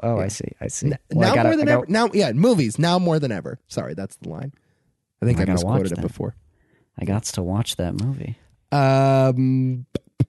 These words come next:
Speaker 2: okay. Next week,
Speaker 1: What the hell are we doing?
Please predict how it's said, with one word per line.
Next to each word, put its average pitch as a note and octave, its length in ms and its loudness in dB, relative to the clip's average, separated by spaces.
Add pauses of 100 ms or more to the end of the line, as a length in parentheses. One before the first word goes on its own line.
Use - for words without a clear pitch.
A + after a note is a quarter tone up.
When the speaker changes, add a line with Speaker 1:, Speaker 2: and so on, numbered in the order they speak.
(240)
Speaker 2:
okay. D#3+ 240 0 (380)
Next F#3 340 2
week, A3+ 440 0 (680)
Speaker 1:
What - 300 -12
the B2 80 2
hell C#3+ 140 6
are C#3 40 4
we C#3 80 4
doing? B2 300 4